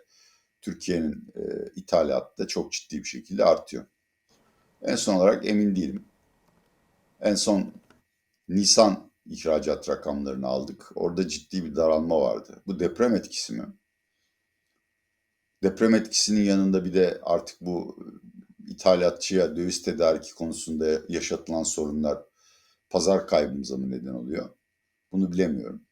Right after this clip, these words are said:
Eğer ikincisi gerçekse o zaman cari açık sorunu daha da kesifleşir.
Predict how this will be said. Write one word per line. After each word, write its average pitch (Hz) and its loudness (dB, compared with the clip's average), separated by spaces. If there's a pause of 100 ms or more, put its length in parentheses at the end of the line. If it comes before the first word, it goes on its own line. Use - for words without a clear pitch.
(120)
Eğer 90 2
ikincisi 98 -2
gerçekse - -2 (840)
o 90 -6
zaman 92 2
cari 87 6
açık - 0
sorunu 80 -6
daha 95 6
da 80 -2
kesifleşir. - -12